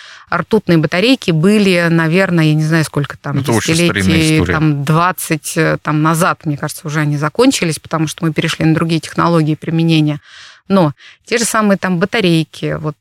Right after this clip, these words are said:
Speaker 1: аккумуляторы, аккумуляторы, м, от телефонов, либо от каких-то электронных устройств,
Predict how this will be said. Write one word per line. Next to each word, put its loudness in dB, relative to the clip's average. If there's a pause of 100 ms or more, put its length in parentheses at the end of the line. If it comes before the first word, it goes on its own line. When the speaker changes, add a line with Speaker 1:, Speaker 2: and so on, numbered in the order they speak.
(120)
Speaker 1:
аккумуляторы, 0
аккумуляторы, 0 (420)
м, -4
от -4
телефонов, 0
либо 2
от -4
каких-то -2
электронных 2
устройств, -2